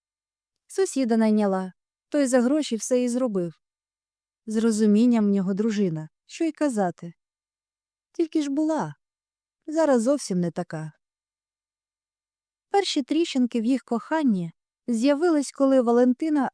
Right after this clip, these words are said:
в декретну відпустку пішла. Повідомила чоловікові,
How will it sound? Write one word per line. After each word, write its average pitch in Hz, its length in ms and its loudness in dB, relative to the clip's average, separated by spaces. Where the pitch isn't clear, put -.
в 220 80 -8
декретну 269 520 0
відпустку 233 580 -6
пішла. 175 500 -12
Повідомила 226 600 4
чоловікові, 220 720 -4